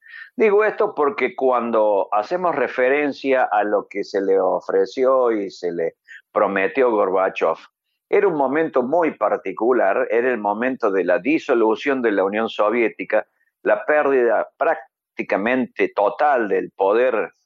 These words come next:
internacional y también dentro de la propia estructura de la ex Unión Soviética,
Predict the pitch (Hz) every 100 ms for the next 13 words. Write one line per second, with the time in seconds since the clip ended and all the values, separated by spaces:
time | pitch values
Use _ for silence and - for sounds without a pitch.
0 | _ _ - 110 87 98 95 95 - 98
1 | 101 135 196 185 _ _ - 151 - 135
2 | 117 135 196 220 113 135 185 185 131 107
3 | 101 - 135 147 120 95 95 92 - 131
4 | 120 95 - 82 90 82 78 73 - 87
5 | 85 85 110 - - 95 101 98 - 98
6 | 98 92 101 110